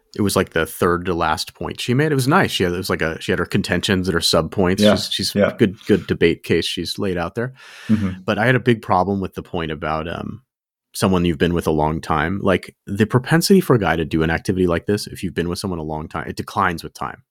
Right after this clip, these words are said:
Speaker 1: not
Speaker 2: Right.
Speaker 1: increase. Like,
Speaker 2: Right.
Speaker 1: it's the most compelling the first time you're with the woman, right?
Speaker 2: Yep.
Speaker 1: Like,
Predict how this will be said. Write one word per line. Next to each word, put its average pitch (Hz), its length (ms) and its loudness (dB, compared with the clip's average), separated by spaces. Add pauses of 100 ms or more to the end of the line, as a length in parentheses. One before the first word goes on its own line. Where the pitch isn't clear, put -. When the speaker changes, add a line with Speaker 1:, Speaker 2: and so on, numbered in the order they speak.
(100)
Speaker 1:
not 85 200 0
Speaker 2:
Right. 78 40 -4
Speaker 1:
increase. - 460 -2 (420)
Like, - 100 0
Speaker 2:
Right. - 40 2
Speaker 1:
it's - 120 -4
the 117 100 2
most 113 360 2
compelling 80 440 0
the 82 80 -6
first - 460 -4
time 60 340 -8 (100)
you're 50 160 -8
with - 140 -8
the 82 80 -6
woman, - 320 -10
right? 69 220 -4 (240)
Speaker 2:
Yep. 95 180 -10
Speaker 1:
Like, - 100 -20